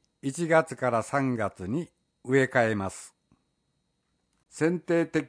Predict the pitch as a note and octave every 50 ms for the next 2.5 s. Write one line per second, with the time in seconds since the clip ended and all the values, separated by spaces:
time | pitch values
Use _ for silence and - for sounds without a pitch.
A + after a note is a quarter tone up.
0 | _ - - A#2 A#2 B2 C3+ - - _ _ _ _ _ - B2+ C3 B2+ E3 F3
1 | E3+ E3 D#3+ - - - D3+ D3+ E3 D3 - - - - _ _ - C#3+ E3 D#3+
2 | B2 G#2 - G2 D2 - - - - -